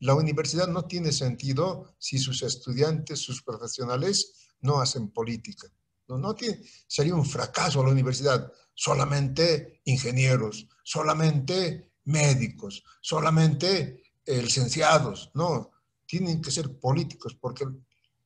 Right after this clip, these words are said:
por, eh, por eso que, eh, dicen, ¿no ve? "Ah, los tontos, los flojos, los corruptos". No es así tampoco, ¿no? Em, esos son los que manejan, ¿no? Ustedes no pueden, no van a ser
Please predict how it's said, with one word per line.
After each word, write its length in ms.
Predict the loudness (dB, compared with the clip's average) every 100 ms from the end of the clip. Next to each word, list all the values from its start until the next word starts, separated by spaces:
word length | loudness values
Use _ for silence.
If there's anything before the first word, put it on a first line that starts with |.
| _ _ -4
por, 120 | -2
eh, 440 | 0 -4 -6 -4 -2
por 160 | 2 2
eso 160 | 0
que, 100 | -2
eh, 520 | -4 0 0 2 0 -4 -6 -8 -10 -12 -16 -20 -20 -14
dicen, 360 | -2 2 2 2
¿no 80 | 2
ve? 160 | 0 -4 -16 -4
"Ah, 160 | -2 0
los 200 | 0 2
tontos, 320 | 0 2 -2
los 160 | -4 0
flojos, 280 | 0 0
los 120 | -4 0
corruptos". 480 | 0 2 -2 -6 -2
No 120 | 0
es 80 | 0
así 280 | 0 -2
tampoco, 600 | 0 0 0 2 2 2 -2
¿no? 280 | 0 -2 -8 _ _ _ _ _
Em, 600 | 6 6 6 4 2 -6 -16 _ _ -10 0
esos 220 | 2 4
son 120 | 4
los 100 | 2
que 100 | 4
manejan, 600 | 4 6 6 4 -4 -8 -16 _ _ _ _
¿no? 220 | -6 -6 -8 _ -4
Ustedes 440 | -2 2 0 0
no 180 | 0 0
pueden, 300 | 0 0 4
no 100 | 4
van 140 | 6
a 40 | 6
ser 300 | 6 6